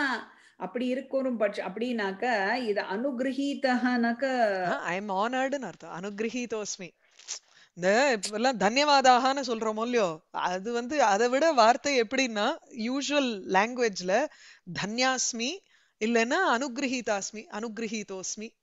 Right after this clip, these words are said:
Speaker 2: அப்படிம்போம்.
Speaker 1: தன்யனானேன்னு நம்ம தமிழ்ல
Speaker 2: ஆ,
Speaker 1: சொல்லுவோம்.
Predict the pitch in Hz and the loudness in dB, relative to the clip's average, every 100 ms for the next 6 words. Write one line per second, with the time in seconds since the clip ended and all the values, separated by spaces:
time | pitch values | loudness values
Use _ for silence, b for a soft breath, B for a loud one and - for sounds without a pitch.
0 | _ 175 180 175 - _ _ _ _ - | _ -10 -10 -12 -18 _ _ _ _ -8
1 | 202 220 196 208 247 254 208 196 202 226 | -6 -2 2 6 6 6 6 6 4 2
2 | 202 170 170 185 214 180 151 - - | 0 -2 0 0 2 2 0 -6 -10